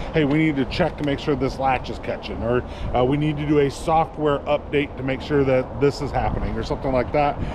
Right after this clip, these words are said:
Uh, a lot of recalls are just for something that's very simple like those things, but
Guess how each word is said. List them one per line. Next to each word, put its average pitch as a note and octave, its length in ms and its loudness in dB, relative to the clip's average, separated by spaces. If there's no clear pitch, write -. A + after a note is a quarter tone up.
Uh, D3+ 140 2
a D#3+ 80 4
lot F3+ 200 4
of F#3 120 2
recalls E3 420 0
are C#3+ 140 2
just C#3 240 -2
for D3 100 0
something D3 380 0
that's B2+ 160 0
very C#3 240 4
simple C#3 420 0
like A#2+ 220 2
those E3 200 4
things, F3+ 280 -2
but A#3+ 320 2